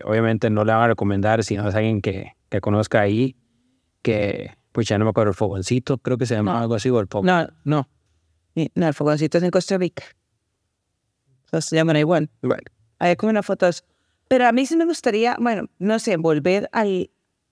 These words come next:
Speaker 2: tal vez a Cancún y al famoso Cocobongo, que, que,
Speaker 1: Ah, cierto, sí, sí, sí.
Speaker 2: que, que no tuvimos tiempo, la verdad, de, de, de ir.
Speaker 1: De experimentar.
Speaker 2: Bueno,
Speaker 1: Sí.
Speaker 2: sería tal vez la pena.
Speaker 1: Tal vez, exactamente, tal vez, y como,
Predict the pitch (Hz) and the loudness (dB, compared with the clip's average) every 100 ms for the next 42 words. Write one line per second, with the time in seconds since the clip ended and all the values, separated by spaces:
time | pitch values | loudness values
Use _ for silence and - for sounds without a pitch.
0 | _ _ _ _ _ _ _ _ - 175 | _ _ _ _ _ _ _ _ 0 2
1 | 175 240 233 180 160 196 214 226 202 180 | 2 0 2 0 2 2 2 2 2 0
2 | 160 165 175 214 - 208 165 143 185 220 | 0 0 -2 -2 -2 0 0 2 2 2
3 | 214 202 202 202 - - 165 180 - 160 | 2 0 0 -2 -10 -8 -4 -4 -2 -2
4 | 147 151 113 113 - 113 117 104 110 - | -2 -4 -4 -6 -8 -8 -6 -6 -8 -10
5 | _ - 185 185 - 170 175 208 202 202 | _ -4 0 0 2 0 0 0 0 0
6 | 196 - 185 185 214 185 170 147 131 131 | -4 -2 0 -2 -2 -4 0 0 0 0
7 | 143 151 151 139 - - 147 139 - 123 | 0 0 -2 -4 -6 -4 -2 0 -2 0
8 | 147 131 139 165 196 131 127 135 120 120 | 0 2 0 -2 -2 -2 0 0 2 2
9 | 113 127 113 _ _ _ _ _ _ _ | 2 2 0 _ _ _ _ _ _ _
10 | _ _ _ _ _ _ _ _ _ _ | _ _ _ _ _ _ _ _ _ _
11 | _ _ _ _ - 185 180 240 180 196 | _ _ _ _ -2 0 2 4 4 2
12 | 208 196 190 180 - 151 143 147 156 143 | 0 -2 -2 -4 -4 -4 -2 -4 0 2
13 | 151 175 180 185 180 120 117 123 160 185 | 2 2 2 2 2 2 2 2 2 0
14 | 110 107 98 | 0 -2 -4